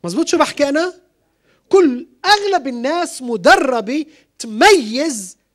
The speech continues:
هاي الأزمنة. بقول لهم شو؟ قال: "إذا كان المساء قلتم صحوا لأن السماء محمرة، وإذا كان صباح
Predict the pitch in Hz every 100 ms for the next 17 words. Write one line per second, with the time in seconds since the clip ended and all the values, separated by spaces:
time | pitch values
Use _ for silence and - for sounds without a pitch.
0 | _ 277 330 320 320 269 269 262 202 135
1 | _ _ _ _ _ _ _ _ - 415
2 | 392 320 - 415 302 302 262 - 240 220
3 | - 440 415 349 311 - 349 - 427 403
4 | 359 320 415 - - 123 _ _ _ _
5 | - 262 277 269 - 269 269 269 - 403
6 | 440 240 127 _ _ _ _ _ _ 294
7 | 294 277 381 370 330 339 311 381 403 392